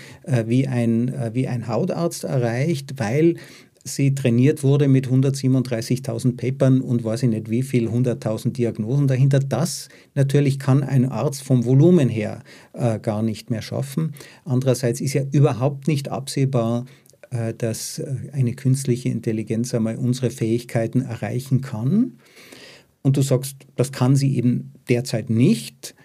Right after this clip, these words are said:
Wenn wir jetzt ganz kurz noch mal zu den Gedankenexperimenten gehen, es gibt ja die These, solange sich diese Systeme weiterentwickeln, solange es Fortschritt gibt bei, im Bereich dieses maschinellen Lernens, das, was wir eben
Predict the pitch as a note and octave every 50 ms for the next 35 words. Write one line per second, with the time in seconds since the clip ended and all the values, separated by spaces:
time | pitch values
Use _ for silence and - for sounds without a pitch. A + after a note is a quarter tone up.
0 | _ _ - - B2+ B2+ C#3+ C3+ B2 B2+ C3 B2+ B2+ - - - - - - -
1 | D#3 C3+ - - - C#3+ C#3+ C#3 - - - - - _ _ - - C3 B2+ B2+
2 | C3 C#3 B2+ A#2+ B2 - C3+ B2+ B2 A2+ G#2+ B2 A#2+ A2+ - C3+ C3+ C#3 - -
3 | - C3+ - - - - C#3 C3 C#3 C3+ C3 C#3 C#3 - - D3 C3+ C#3 C3+ C3
4 | C#3 E3+ D#3+ C3 C3+ - - C#3 C#3 - C#3 C3 B2 A#2+ A#2+ A#2+ A#2+ A#2 F#2+ -
5 | _ _ _ _ _ _ - - B2+ C3+ - - B2+ A#2 A#2+ B2+ C3+ D#3 D#3 D#3+
6 | E3 E3+ E3+ E3+ _ _ - - - _ - - C3+ B2 A#2+ A#2 B2+ D3 D#3 D3+
7 | - - - _ _ - - - - B2+ A#2+ - - - - C3 B2 - B2+ A#2+
8 | - C3 B2 - - B2+ A#2+ A#2+ A#2 A#2 A2 G#2 G#2 A2+ C3+ C3+ - D#3 D#3 C#3
9 | - C#3 C3+ - C#3 C3+ C3+ C3+ B2 A#2+ A#2+ B2 B2+ C3 C3 B2 - - - -
10 | A#2 A2 A2+ - - - A2 - - - - B2 - C3+ - - - - _ -
11 | B2 B2+ C3 C#3+ C3 C3+ C3+ C3+ A2+ A2+ G#2+ G#2+ A#2 C3+ C#3 C#3 - C#3 B2+ -
12 | C#3 B2 - B2+ A#2+ A#2+ - - B2 A#2 A#2 A2+ A2+ A2+ A#2 G#2+ G2 F#2+ E2 -
13 | C#3 D#3+ E3+ F3+ E3 - - - B2 - - A2+ A2+ A2 - - A#2 - A2+ A2
14 | G#2 G#2+ G#2 G#2